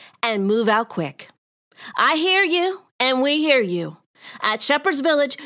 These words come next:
you have called us distraught and desperate, uncertain how this can happen. I mean, you work full time. Some of you maybe even work two jobs, and you have always paid your rent on time.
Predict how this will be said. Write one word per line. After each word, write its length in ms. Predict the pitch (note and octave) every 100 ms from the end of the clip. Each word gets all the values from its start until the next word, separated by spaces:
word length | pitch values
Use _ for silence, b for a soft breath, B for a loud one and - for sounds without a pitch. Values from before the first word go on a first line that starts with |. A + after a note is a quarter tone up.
| -
you 380 | G3 A#3+ D#4+ F#4
have 260 | F#4+ F#4
called 380 | - D4 D#4+ C4+
us 160 | G3+ -
distraught 840 | G3+ - - - C4 E4+ B3 - -
and 280 | F#3+ F3+ D#3 _
desperate, 580 | C#4+ D4+ - - F3 - B B B
uncertain 680 | B3+ D#4 F#4 - G#4+ A4+ F4
how 260 | B3 A#3 A3+
this 340 | - G4+ G4+
can 140 | - G4+
happen. 600 | G4+ A4 - C4 D#3+ E3 _ _ _ B B
I 100 | D4+
mean, 200 | F4 F#4+ F#4+ B
you 320 | E4+ G4+ F#4
work 300 | G#4 G#4+ -
full 140 | G4+
time. 560 | G4+ - F4 G#4+ E4+ F3+ B -
Some 260 | - F#4+
of 120 | A4
you 140 | F#4+ F4+
maybe 260 | F4+ F4+
even 200 | F#4 F#4
work 220 | F4+ F#4 -
two 420 | - E4+ G4+ G4+
jobs, 580 | - D4+ C#4 G3 E3+ - B B -
and 200 | D4 D4
you 140 | F#4+
have 280 | F4+ C4+ G#3 - _
always 440 | B3 C4+ D4 E4+ E4+
paid 300 | B3 B3+ A#3+
your 140 | C4+
rent 260 | A#3+ F3+ F#3
on 160 | F#3+
time. 460 | F#3+ F3 D3+ D3